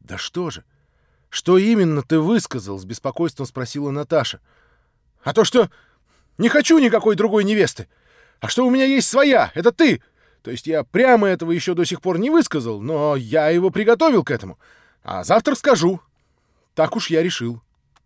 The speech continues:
Сначала я стал говорить о том, что жениться на деньгах стыдно и неблагородно, и что нам считать себя какими-то аристократами просто глупо.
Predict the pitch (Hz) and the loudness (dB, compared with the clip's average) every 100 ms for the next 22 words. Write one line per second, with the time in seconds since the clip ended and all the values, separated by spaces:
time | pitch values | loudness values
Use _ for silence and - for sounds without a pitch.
0 | _ _ _ - 139 196 202 160 147 170 | _ _ _ -12 -8 -4 -2 -2 -2 -4
1 | 143 147 160 156 151 175 139 - 147 - | -4 -4 -6 -6 -8 -8 -8 -6 -6 -6
2 | _ _ _ _ _ _ 101 160 139 143 | _ _ _ _ _ _ -14 -12 -10 -10
3 | 139 151 151 156 - - 277 156 107 71 | -8 -6 -4 -4 -6 -2 -2 -2 -6 -12
4 | 67 101 107 139 143 202 147 95 - _ | -18 -16 -12 -6 0 2 2 0 -20 _
5 | _ _ _ - - 123 180 - 147 180 | _ _ _ -20 -10 -4 -4 -4 -4 -4
6 | 156 - 151 151 170 160 170 156 165 - | -4 -6 -6 -8 -6 -4 0 2 2 0
7 | 156 - 202 190 175 160 196 190 196 175 | -4 0 0 0 -2 -2 -2 -2 -4 -4
8 | 294 339 - - | 0 0 0 -6